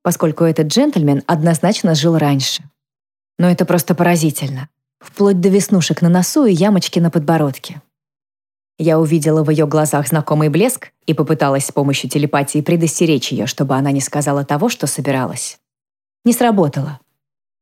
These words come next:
«А это означает, что ты считаешь Колина красавчиком». «Я этого не говорила, Арабелла», сообщила я, глядя куда угодно,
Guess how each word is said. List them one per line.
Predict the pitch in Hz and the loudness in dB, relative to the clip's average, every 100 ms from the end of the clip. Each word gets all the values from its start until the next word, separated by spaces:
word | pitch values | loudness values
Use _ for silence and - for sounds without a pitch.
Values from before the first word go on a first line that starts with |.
| _ _ _ | _ _ _
«А | 180 | -2
это | 156 165 | 0 0
означает, | 156 160 151 311 240 - | 0 0 0 2 0 -2
что | - 180 | -2 -2
ты | 190 | 0
считаешь | - 165 160 156 | 0 0 0 0
Колина | - 339 185 139 - | 0 0 2 0 -2
красавчиком». | 269 269 - 170 - 147 135 139 _ _ _ _ _ _ _ | -2 0 0 -2 -2 -10 -10 -12 _ _ _ _ _ _ _
«Я | 185 247 | 0 2
этого | 247 254 | 2 2
не | 262 | 4
говорила, | 254 277 277 185 151 | 4 2 2 2 2
Арабелла», | 156 156 143 123 - _ _ | 0 0 -2 -4 -10 _ _
сообщила | - - 151 - 156 | -10 -4 -4 -4 -2
я, | 156 190 247 | 0 0 0
глядя | 170 151 151 | 2 0 0
куда | - 151 151 | -2 0 0
угодно, | 151 214 175 135 | 0 0 0 -4